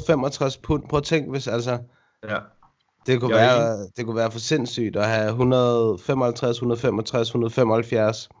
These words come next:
Speaker 2: Mm.
Speaker 1: Og så
Speaker 2: Fuck
Speaker 1: folk,
Speaker 2: det derfor.
Speaker 1: ja, og så folk, der kan ligge og, og skifte mellem de der to-tre vægtklasser. Altså, det vil være,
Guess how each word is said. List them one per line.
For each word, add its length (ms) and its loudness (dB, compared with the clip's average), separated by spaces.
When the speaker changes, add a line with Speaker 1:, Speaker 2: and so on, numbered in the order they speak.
Speaker 2:
Mm. 280 -8
Speaker 1:
Og 100 0
så 140 -2
Speaker 2:
Fuck 160 -2
Speaker 1:
folk, 200 4
Speaker 2:
det 80 -14
derfor. 440 -10
Speaker 1:
ja, 320 4
og 60 0
så 100 -6
folk, 320 -2
der 80 -4
kan 140 -6
ligge 340 0
og, 340 0
og 120 -4
skifte 300 -8
mellem 220 0
de 60 -8
der 180 0
to-tre 520 -2
vægtklasser. 540 -4
Altså, 300 -6
det 160 -6
vil 180 -2
være, 640 0